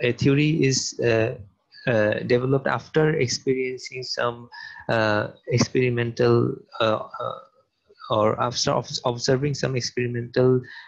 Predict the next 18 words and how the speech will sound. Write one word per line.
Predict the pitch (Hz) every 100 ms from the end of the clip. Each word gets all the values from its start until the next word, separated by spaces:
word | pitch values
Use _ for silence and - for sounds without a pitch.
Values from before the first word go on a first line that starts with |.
| -
uh, | 117
relationship | 120 123 123 - 120 131 123
between | 120 - 123 123 127
different | 120 113 113 113
quantities. | 139 135 131 - - - - _ _ _ _ _ _ - - - - - _ 170
And | 123 113 113 117 -
sometimes, | - 135 123 123 131 131 127 - 135
uh, | - _ 135 _ _ _
it | - -
is | 123
also | 127 -
necessary | 131 117 - 127 131
for | 127
formulation | 120 127 127 127 123 - 127
of, | 123 _ _ -
uh, | 113
general | 113 123 123 123
empirical | 120 120 123 117 127